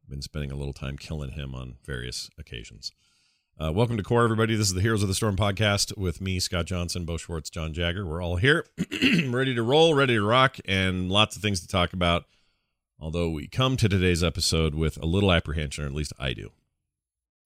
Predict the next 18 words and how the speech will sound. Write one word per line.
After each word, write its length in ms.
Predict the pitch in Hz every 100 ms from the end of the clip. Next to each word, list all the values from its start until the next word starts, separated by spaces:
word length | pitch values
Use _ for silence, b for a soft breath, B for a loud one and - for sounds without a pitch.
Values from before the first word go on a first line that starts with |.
| _ -
And 100 | 76
that 100 | 73
apprehension 540 | 107 113 104 101 92 90
is 100 | 78
based 360 | 80 78 -
on 320 | 71 69 65 64 _ _ _ _ _ _ _ _ -
my, 640 | 73 87 107 117 117 117 - _ _ _ _ _ _ _ _ _ _ 82
uh, 380 | 78 73 69 -
lack 400 | 82 98 107 -
of 140 | 80 -
hearing 360 | 113 113 104
anything 540 | 104 101 - 62 50 - _ _ _ _ _ _ _ -
thus 220 | 95 98
far 480 | - 87 69 64 - _ -
about 220 | 73 -
the 60 |
twenty 280 | - 101 98
nineteen 760 | 92 90 - 90 82 78 73